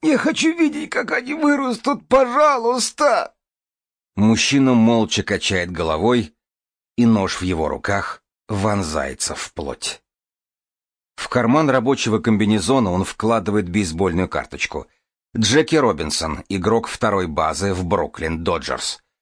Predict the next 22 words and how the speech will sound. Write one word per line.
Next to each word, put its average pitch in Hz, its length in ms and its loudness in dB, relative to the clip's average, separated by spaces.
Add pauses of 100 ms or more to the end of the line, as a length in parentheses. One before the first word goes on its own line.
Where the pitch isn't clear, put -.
(300)
Он 107 160 0
забрал 90 420 -2
её 101 380 0 (280)
у 139 240 0 (140)
Джинсук 123 800 -4
Оу. 76 320 -8 (960)
Сияющие 82 720 -4
звёзды 95 600 -2 (280)
соединены 82 960 -4
воедино 76 720 -8
сквозь - 480 -10
время. 67 420 -14 (760)
Это 104 420 -2
созвездие 73 680 -6
смерти. - 540 -8 (920)
Карточку - 540 -4
он 90 120 0
обменивает 92 560 0
на 90 60 -2
металлическую 90 720 -2
литеру 95 540 -2
"З" 78 420 -4